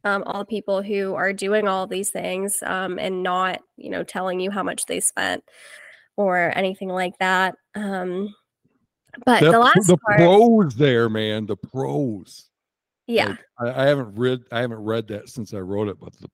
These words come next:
Speaker 2: prose is just, like, striking, don't you think?
Speaker 1: Yeah, for sure.
Speaker 2: <laughs>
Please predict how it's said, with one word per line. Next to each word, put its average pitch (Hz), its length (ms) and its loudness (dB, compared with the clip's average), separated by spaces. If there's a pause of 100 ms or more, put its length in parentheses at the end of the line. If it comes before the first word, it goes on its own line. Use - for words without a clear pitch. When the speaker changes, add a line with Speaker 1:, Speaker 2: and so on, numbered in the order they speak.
(100)
Speaker 2:
prose 104 400 -8
is 82 140 -20
just, 90 320 -20 (880)
like, - 240 -20
striking, 104 880 -12 (120)
don't 113 200 -8
you 107 80 -2
think? 110 240 -4 (360)
Speaker 1:
Yeah, 330 220 0
for 226 200 -4
sure. - 260 -6 (640)
Speaker 2:
<laughs> - 340 -4